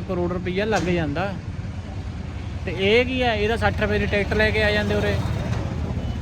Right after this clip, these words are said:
ਹੱਦ ਹੋ ਗਈ ਯਾਰ, ਉਹ ਗੱਲ ਦੀ ਸੈਂਸ ਬਣਦੀ ਆ। ਹਾਂ ਚਲੋ, ਇਹ ਲਿਆਉਣ ਤੀਹ ਤੀਹ, ਚਾਲੀ ਚਾਲੀ ਲੱਖ ਰੁਪਈਆ ਦੇਣ, ਸਮਾਂ ਸਾਡੇ ਮਿਡਲ ਕਲਾਸ, ਸਾਡੇ ਵਰਗੇ ਬੰਦੇ ਦਾ ਟੈਕਸ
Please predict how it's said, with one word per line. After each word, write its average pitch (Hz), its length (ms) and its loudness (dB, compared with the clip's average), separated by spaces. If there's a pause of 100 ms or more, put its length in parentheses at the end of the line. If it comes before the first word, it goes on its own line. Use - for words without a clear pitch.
(800)
ਹੱਦ 147 240 0
ਹੋ 147 180 2
ਗਈ 160 140 0
ਯਾਰ, 165 180 0 (1120)
ਉਹ 190 100 -2
ਗੱਲ 180 220 6
ਦੀ 196 120 2
ਸੈਂਸ 175 320 2
ਬਣਦੀ 190 460 0
ਆ। 233 60 -2 (280)
ਹਾਂ 190 200 4
ਚਲੋ, 202 200 0
ਇਹ 208 100 2
ਲਿਆਉਣ 214 300 4
ਤੀਹ 202 160 0
ਤੀਹ, 226 100 0
ਚਾਲੀ 202 220 4
ਚਾਲੀ 202 160 2
ਲੱਖ 190 200 0
ਰੁਪਈਆ 196 220 0
ਦੇਣ, 185 280 2
ਸਮਾਂ 196 220 0
ਸਾਡੇ 185 260 2
ਮਿਡਲ 185 260 2
ਕਲਾਸ, 185 320 4
ਸਾਡੇ 185 240 4
ਵਰਗੇ 185 200 4
ਬੰਦੇ 190 200 4
ਦਾ 185 80 4
ਟੈਕਸ 170 260 2